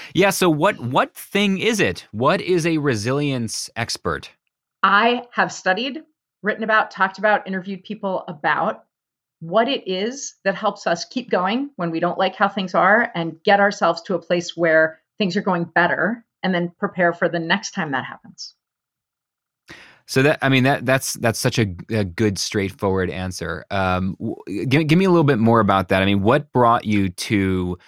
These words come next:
Speaker 1: uh, caring about resilience? I mean, you know, I feel like we all kinda care about resilience and personal strength, but, like, you decided to, to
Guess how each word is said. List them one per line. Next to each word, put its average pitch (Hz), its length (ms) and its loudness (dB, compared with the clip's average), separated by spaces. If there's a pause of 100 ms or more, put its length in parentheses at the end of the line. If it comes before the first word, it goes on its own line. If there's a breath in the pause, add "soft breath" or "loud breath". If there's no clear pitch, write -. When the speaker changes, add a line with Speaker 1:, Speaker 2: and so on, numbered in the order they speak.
(140 soft breath)
Speaker 1:
uh, 92 460 2
caring 117 480 2
about 98 320 2
resilience? 95 720 -2
I 107 40 -2
mean, 98 200 -2 (220 soft breath)
you 160 80 2
know, 131 180 2
I 143 80 2
feel 185 140 2
like 151 140 0
we 147 80 4
all 151 120 4
kinda 135 240 -2
care 123 320 0
about 95 480 0
resilience 104 560 -4
and 95 80 -6
personal 101 420 -4
strength, 101 380 -4
but, 101 140 -4
like, 107 180 -2
you 131 100 0
decided 113 460 0
to, 98 280 -2 (320)
to 92 220 -2